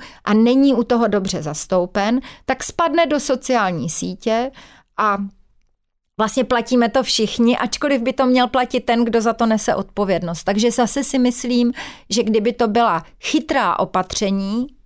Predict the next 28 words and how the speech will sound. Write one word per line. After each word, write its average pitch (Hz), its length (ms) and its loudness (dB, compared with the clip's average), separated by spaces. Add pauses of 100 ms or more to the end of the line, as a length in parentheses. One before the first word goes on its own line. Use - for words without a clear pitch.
(200)
sociální 240 600 2
služba 226 380 -2
spojená 214 580 0
s - 60 -6
takovou 208 380 0
tou 202 160 -2
detekací 247 720 -2
těch 240 180 -2
právních 220 500 0
problémů, 214 640 0
s - 100 -12
tím, 165 180 -8
s - 100 -12
tím 160 220 -6 (280)
poznáním, 226 720 4
že 226 100 0
teď 208 220 -2
je 208 80 2
ten 226 180 2
právní 214 420 0
problém 208 460 0 (260)
a - 100 -2
potom 240 340 0
jako 226 220 0
kvalitní 220 560 0
bezplatná 214 580 0
právní 202 460 0
pomoc, 214 640 0